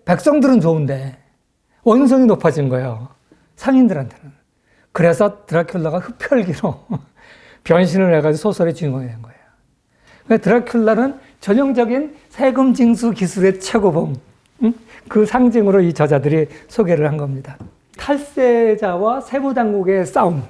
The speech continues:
일어-, 일어나는데, 이 세금 격차라는, 텍스 갭이라는 단어가 나와요. 이게 뭐냐면 세금 포탈하는 비율 중에 얼마나 될까.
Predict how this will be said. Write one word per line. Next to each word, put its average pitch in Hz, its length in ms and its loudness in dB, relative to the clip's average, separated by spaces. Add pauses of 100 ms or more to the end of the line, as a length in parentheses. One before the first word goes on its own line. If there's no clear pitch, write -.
(520)
일어-, 156 220 -2
일어나는데, 156 1000 -2 (520)
이 208 80 0
세금 269 600 -4
격차라는, 165 800 -6
텍스 - 380 -14
갭이라는 170 500 0
단어가 139 280 -4
나와요. 135 260 -8
이게 143 120 -6
뭐냐면 143 600 -4 (140)
세금 285 340 0
포탈하는 247 560 2
비율 160 220 0
중에 156 160 0
얼마나 139 340 0
될까. 135 440 -8